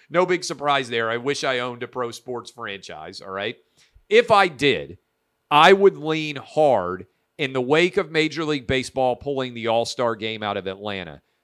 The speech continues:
I would lean as aggressively as I could into the Atlanta Braves representing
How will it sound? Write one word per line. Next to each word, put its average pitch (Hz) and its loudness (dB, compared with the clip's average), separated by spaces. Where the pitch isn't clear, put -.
I 147 4
would 170 -2
lean 135 -6
as 117 -6
aggressively 127 -4
as 120 -6
I 113 -6
could 95 -6
into 117 -10
the 104 -10
Atlanta 117 -6
Braves 98 -6
representing 110 -8